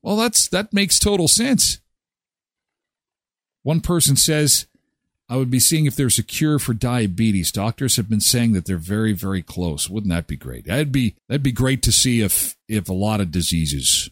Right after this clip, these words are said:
were taken care of. Trev wants to see if Bud Light is still around. The American one, it better be, but I don't know. There's some, there's some big problems with that right now, I'll tell you, Trev. And you know who has, has really stepped in it too? Is Target.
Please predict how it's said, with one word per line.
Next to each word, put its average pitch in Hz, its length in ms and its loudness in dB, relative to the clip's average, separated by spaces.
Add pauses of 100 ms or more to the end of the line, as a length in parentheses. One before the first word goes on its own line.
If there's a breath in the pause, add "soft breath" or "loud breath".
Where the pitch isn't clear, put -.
(140)
were 80 80 -8
taken 67 440 -6
care 62 280 -12
of. - 240 -18 (1200)
Trev 160 220 0
wants 165 240 2
to 131 80 2
see 151 160 4
if 101 140 0
Bud 131 200 -2
Light 139 220 2
is 117 100 2
still 98 240 0
around. 71 380 -4 (1120)
The 85 80 -6
American 92 460 0
one, 78 160 0
it 76 100 -8
better 101 240 0
be, 76 180 -4
but 80 200 -6
I 101 100 2
don't 123 140 2
know. 117 180 2
There's 120 320 2
some, 98 460 2
there's 147 180 2
some 131 160 2
big 139 240 -2
problems 135 420 2
with 104 140 0
that 92 180 -2
right 87 220 -2
now, 87 200 0
I'll 87 100 0
tell 117 240 0
you, 98 140 2
Trev. 87 360 -2 (120)
And 107 180 2
you 110 60 4
know 151 260 2
who 139 200 4
has, 110 260 2
has 107 280 0
really 131 280 2
stepped - 380 0
in 110 120 2
it 95 100 -2
too? 156 460 2 (180)
Is 113 200 2
Target. - 840 -2